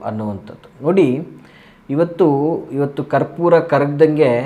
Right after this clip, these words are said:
ಉಪ್ಪು ಕರಗ್ದಂಗೆ "ನನ್ನ ಕಷ್ಟ ಕರಗೋಗ್ಲಿಯಪ್ಪ" ಅಂತ ಭಗವಂತ ಅಂತ ಪ್ರಾರ್ಥನೆ ಮಾಡ್ತಾರೆ ಭಾಳಷ್ಟು ಜನ, ನಾವು ನೋಡಿರ್ತೀವಿ. So ಹಾಗೆ ಈ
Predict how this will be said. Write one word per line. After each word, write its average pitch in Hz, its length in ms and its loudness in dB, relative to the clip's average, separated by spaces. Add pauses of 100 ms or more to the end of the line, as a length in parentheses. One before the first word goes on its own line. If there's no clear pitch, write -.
(240)
ಉಪ್ಪು 143 360 -4
ಕರಗ್ದಂಗೆ 151 520 4
"ನನ್ನ 131 280 -2
ಕಷ್ಟ - 200 -6
ಕರಗೋಗ್ಲಿಯಪ್ಪ" 143 760 4 (220)
ಅಂತ 123 140 -4
ಭಗವಂತ 120 520 -2
ಅಂತ 113 180 -6
ಪ್ರಾರ್ಥನೆ 131 520 -2
ಮಾಡ್ತಾರೆ 101 420 -10 (160)
ಭಾಳಷ್ಟು 113 340 -10
ಜನ, 101 160 -10
ನಾವು 160 260 -2
ನೋಡಿರ್ತೀವಿ. 156 460 2 (680)
So 151 160 -6
ಹಾಗೆ 196 340 4 (800)
ಈ 180 100 -2